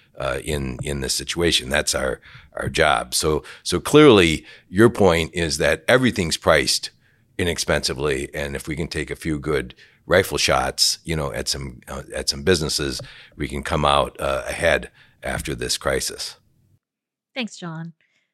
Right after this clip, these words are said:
Speaker 2: Speaking of those rifle shots, I do wanna thank you both for the historical context. I, I think it's really important that we get the lay of the land and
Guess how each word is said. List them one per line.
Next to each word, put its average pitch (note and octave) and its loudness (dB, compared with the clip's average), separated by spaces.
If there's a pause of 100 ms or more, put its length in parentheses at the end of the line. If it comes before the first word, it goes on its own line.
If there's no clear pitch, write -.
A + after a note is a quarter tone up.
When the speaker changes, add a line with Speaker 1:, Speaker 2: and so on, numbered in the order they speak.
(200)
Speaker 2:
Speaking F#4 -6
of C#4 -4
those A3+ 0
rifle E3+ -2
shots, - -12 (520)
I G3 -2
do A3 0
wanna A#3+ 2
thank G#3 0
you F#3 0
both E3 -2
for F3 -8
the D#3 -6
historical D#3 -10
context. D#3+ -10
I, D#3+ -8 (120)
I F3+ -6
think F#3 -6
it's F3 -2
really F3 2
important E3+ -6
that E3+ 0
we E3 -8
get E3 -8
the E3 -10
lay D#3+ -4
of D#3 -10
the D3+ -14
land D#3+ -8 (240)
and D#3+ -18